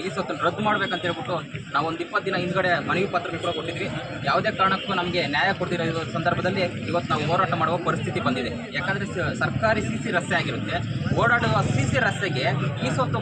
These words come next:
ಖಾತೆಗಳನ್ನ ಮೂರು, ಮೂರು ಈ ಸ್ವತ್ತು ಖಾತೆಗಳು ಮಾಡಿರ್ತಾರೆ. ಅದು ಎಷ್ಟರ ಮಟ್ಟಿಗೆ ಇವ್ರ ಜವಾಬ್ದಾರಿ ಇದೆ ಅನ್ನೋದು ನಾವು ಯೋಚನೆ ಮಾಡಬೇಕಾಗಿದೆ ಬಂಧುಗಳೇ. ಆ ಒಂದು ನಿಟ್ಟಿನಲ್ಲಿ ಏನು ನಮಗೆ ತಹಸೀಲ್ದಾರ್ ಆಗಿರ್ಬೋದು, ತಾಲೂಕ್ ಪಂಚಾಯತ್ ಕಾರ್ಯನಿರ್ವಹಣಾಧಿಕಾರಿಗಳು ಕೂಡ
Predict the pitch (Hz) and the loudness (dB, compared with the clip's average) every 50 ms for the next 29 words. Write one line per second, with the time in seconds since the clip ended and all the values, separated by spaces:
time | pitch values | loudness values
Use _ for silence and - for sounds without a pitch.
0 | - 190 180 175 185 180 190 196 185 175 170 202 240 262 240 190 - 180 214 254 | 2 2 2 2 2 0 2 2 2 2 2 2 2 2 2 2 2 2 2 2
1 | 233 214 185 - - - 160 - 196 147 180 180 185 180 190 185 - 170 170 160 | 4 4 2 2 2 2 0 0 0 0 2 2 2 0 0 2 2 4 4 2
2 | 143 147 135 117 - - - - - - - - 151 165 175 - - 254 254 254 | 2 2 0 0 -2 -4 -4 -4 -4 -2 0 0 0 2 0 0 0 0 0 2
3 | 247 247 - 254 240 233 226 220 202 190 185 180 - - - 165 185 226 226 202 | 2 2 2 2 2 2 2 2 4 2 2 0 0 0 2 4 4 4 4 2
4 | 220 226 214 214 196 185 180 180 185 202 190 185 180 180 180 208 202 180 165 147 | 2 4 4 4 4 4 2 2 2 2 2 2 2 2 2 2 0 0 0 0
5 | - 160 147 170 208 - - 208 190 180 165 170 165 160 147 147 - 147 143 139 | 0 0 2 2 0 2 2 2 2 2 2 2 0 0 -2 -2 0 -2 -2 -2
6 | 135 135 131 127 - 135 143 151 139 139 127 127 - - - 120 - - 135 175 | 0 -2 -2 0 0 -2 0 0 0 0 0 -2 -2 -2 -4 -2 -2 0 2 4
7 | 220 233 233 226 208 - 214 214 220 214 214 196 180 - 175 190 196 180 175 175 | 4 4 2 2 0 0 0 0 2 2 0 0 -2 -2 -2 0 2 2 2 2
8 | 180 170 165 175 160 180 - - - 196 190 180 180 175 170 165 160 165 165 180 | 2 2 2 2 2 2 2 2 4 4 4 4 4 4 4 2 2 0 2 2
9 | 196 185 - - - - - - 359 370 220 - - - 196 190 202 190 190 202 | 2 2 0 0 -2 4 4 4 4 4 2 2 2 4 4 4 4 2 2 2
10 | 196 170 175 185 190 180 180 180 180 185 180 175 165 160 - 175 165 160 - 180 | 4 4 4 4 4 4 4 4 4 4 4 2 2 2 2 2 2 4 4 4
11 | 180 | 4